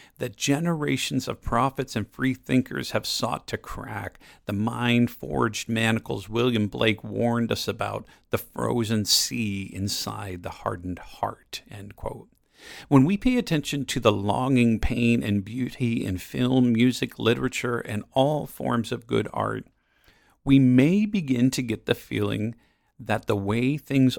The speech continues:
are is not the way things have to be.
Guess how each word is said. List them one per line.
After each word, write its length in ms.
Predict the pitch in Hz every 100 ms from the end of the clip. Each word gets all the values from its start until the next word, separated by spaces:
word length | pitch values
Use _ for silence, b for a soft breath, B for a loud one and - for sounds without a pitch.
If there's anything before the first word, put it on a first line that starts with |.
| -
are 320 | 107 101 101
is 240 | 98 104
not 340 | - 98 101 -
the 80 | 101
way 240 | 101 95
things 380 | - 98 98 -
have 400 | - 101 - -
to 140 | -
be. 680 | 92 - - 110 107 107 _